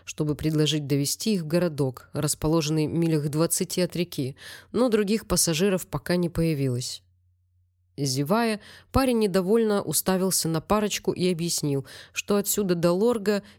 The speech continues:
дня три не спеша, но если поторопиться, то можно добраться завтра к вечеру. Цену он заломил в десять станов,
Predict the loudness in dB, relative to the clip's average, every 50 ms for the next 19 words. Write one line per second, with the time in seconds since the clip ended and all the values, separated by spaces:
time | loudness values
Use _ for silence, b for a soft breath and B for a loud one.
0 | B -4 0 2 2 2 2 0 -2 -2 0 0 0 0 0 -2 -4 -4 -4 -4
1 | -2 -2 -2 -2 -2 -4 -8 B B B B B B 0 2 2 4 2 2 0
2 | 0 0 -2 -2 0 0 -2 -2 -2 -2 -2 -2 0 0 0 -2 -2 -4 -6 _
3 | _ 0 0 2 2 0 0 0 0 0 0 0 0 0 0 0 0 0 0 0
4 | 0 -2 -2 -2 -4 -4 -4 -2 -2 -2 -2 -2 -4 -6 -6 -8 -10 -12 _ _
5 | _ _ _ _ _ _ _ _ _ _ _ _ _ _ _ _ _ _ _ _
6 | _ _ _ _ -8 -2 0 2 2 4 4 4 4 4 4 4 2 2 2 2
7 | 2 2 2 0 0 0 2 2 2 2 0 -2 -2 -2 -2 -2 0 0 0 0
8 | 0 -2 -6 -8 -12